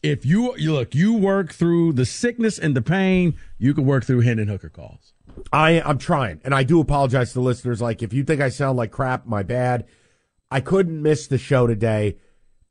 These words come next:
Speaker 2: I'm, I'm, I hope I don't sound like Stoney. Not going good. I'm doing the best I can here.
Speaker 1: No, you're fine.
Speaker 2: Grit.
Speaker 1: They
Speaker 2: Grit, as Kenny says. Grit.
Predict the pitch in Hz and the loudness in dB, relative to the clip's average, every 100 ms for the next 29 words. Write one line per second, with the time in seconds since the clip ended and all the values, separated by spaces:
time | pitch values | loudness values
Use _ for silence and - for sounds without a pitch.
0 | _ _ _ 151 - _ _ _ _ - | _ _ _ -18 -18 _ _ _ _ -6
1 | 160 151 147 131 - 147 151 180 180 156 | -2 -2 0 -2 -2 2 6 6 6 4
2 | 143 131 151 127 117 101 - 104 69 - | 2 2 0 0 0 -2 -2 -4 -4 -16
3 | _ - - - 120 - 113 104 113 113 | _ -6 -4 -2 -2 0 0 -2 -2 -2
4 | 92 - - - - 120 185 175 156 143 | -2 -8 -20 -12 -4 2 4 4 4 0
5 | - 131 - 123 95 65 - _ _ _ | -2 -6 -4 -6 -6 -12 -20 _ _ _
6 | _ _ _ _ _ _ 143 78 82 80 | _ _ _ _ _ _ -8 -8 -8 -16
7 | _ 50 _ _ _ _ - 104 190 220 | _ -20 _ _ _ _ -14 -2 2 2
8 | - - _ _ _ _ - 110 170 233 | 0 -8 _ _ _ _ -12 0 4 6
9 | 226 160 139 - 160 147 123 147 117 95 | 4 0 -2 0 0 0 -2 -2 -2 -2
10 | - - 127 120 190 170 - | -10 -18 -10 -2 2 0 -2